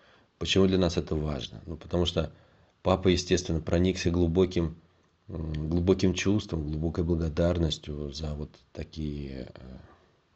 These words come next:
ну, за, за такое понимание. И, конечно, он приоткрыл свои, так скажем, самые,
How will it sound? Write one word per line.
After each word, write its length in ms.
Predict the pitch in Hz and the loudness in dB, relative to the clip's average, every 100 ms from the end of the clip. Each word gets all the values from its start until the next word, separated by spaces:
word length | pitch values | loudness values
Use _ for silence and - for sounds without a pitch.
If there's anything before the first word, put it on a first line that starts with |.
| - - | -20 -12
ну, 240 | 85 78 | -8 -6
за, 200 | 73 73 | -8 -8
за 160 | 78 80 | -4 -4
такое 280 | - 82 78 | -4 -6 -4
понимание. 760 | 76 73 71 82 82 73 64 - _ - - - | -4 -2 0 2 0 0 -8 -18 _ -20 -20 -12
И, 80 | 87 | -4
конечно, 440 | 85 92 107 - | 2 4 4 4
он 140 | 92 90 | 2 4
приоткрыл 500 | 87 85 - 98 101 | 2 2 4 4 4
свои, 320 | - 82 82 | 2 0 0
так 180 | 80 78 | 0 -6
скажем, 340 | - 82 76 76 | -4 -4 -2 -2
самые, 460 | 85 85 85 78 | 0 4 4 2